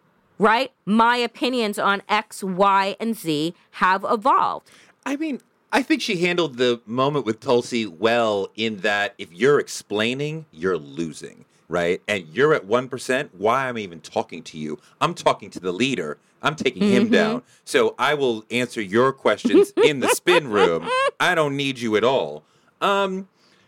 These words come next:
Speaker 2: but, you know, some of Tulsi's, uh, attack was unfair, right? She, she, you know, you fought to release fewer prisoners despite massive overcrowding to have more. And Kamala says, "Hey, look,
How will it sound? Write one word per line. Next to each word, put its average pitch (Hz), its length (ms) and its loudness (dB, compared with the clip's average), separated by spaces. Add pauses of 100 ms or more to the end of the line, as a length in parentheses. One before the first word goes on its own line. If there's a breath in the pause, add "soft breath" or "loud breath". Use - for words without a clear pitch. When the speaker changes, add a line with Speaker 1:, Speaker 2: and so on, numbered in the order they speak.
(120 soft breath)
Speaker 2:
but, 214 300 6
you 262 100 -6
know, 220 160 6
some 277 260 -2
of 285 160 -2
Tulsi's, 156 760 -2
uh, 98 480 4 (760)
attack 151 580 -2
was 110 220 2
unfair, 95 720 -4 (360)
right? 98 380 2 (180)
She, 143 600 -8 (200)
she, 117 240 -6
you 131 140 -4
know, 98 260 0
you 107 180 -6
fought 170 420 0
to 143 100 -6
release 120 400 0
fewer 147 320 0
prisoners 104 560 -2
despite 110 560 -2
massive 92 680 -4
overcrowding 90 800 0
to 80 60 -12
have 85 100 -10
more. 90 200 -2 (460 soft breath)
And 214 220 -2
Kamala 277 380 -2
says, 214 160 0
"Hey, 202 160 2
look, 147 240 2